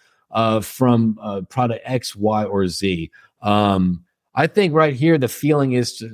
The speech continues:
is not only what feeling is the customer gonna have after utilizing your product, but what feeling do you want them to have about your product? I know that's kind of,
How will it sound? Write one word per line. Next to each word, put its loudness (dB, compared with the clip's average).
is -4
not 0
only 2
what 0
feeling -2
is -4
the -10
customer -4
gonna -6
have -4
after 2
utilizing 0
your -10
product, -10
but 0
what 0
feeling 0
do 2
you 4
want 0
them -2
to -6
have -4
about -2
your -8
product? -10
I -2
know 2
that's -2
kind 2
of, -4